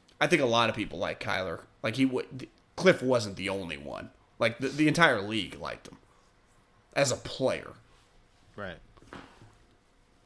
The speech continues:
Speaker 1: W-,
Speaker 2: Uh,
Speaker 1: like, would you be shocked if I told you right now at the end of the year he blows out the entire organization?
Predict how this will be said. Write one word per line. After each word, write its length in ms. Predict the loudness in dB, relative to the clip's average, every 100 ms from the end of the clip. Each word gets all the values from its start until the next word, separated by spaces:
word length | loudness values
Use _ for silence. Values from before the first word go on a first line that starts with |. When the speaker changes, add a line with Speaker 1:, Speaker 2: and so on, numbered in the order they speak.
| _ _ _ -20 -16 -14 -14 -6
Speaker 1:
W-, 380 | 2 2 0 0
Speaker 2:
Uh, 240 | 6 8 8
Speaker 1:
like, 160 | 8
would 140 | 6 6
you 100 | 6
be 100 | 6
shocked 480 | 8 8 8 6 2
if 80 | 6
I 100 | 8
told 240 | 6 4
you 100 | 8
right 220 | 8 8
now 160 | 6 4
at 80 | 2
the 100 | 0
end 100 | 0
of 60 |
the 80 | 2
year 200 | 4 4
he 120 | 0 -2
blows 300 | 0 0 2
out 140 | -2
the 80 | -4
entire 320 | -2 0 0
organization? 580 | -2 -6 -8 -8 -10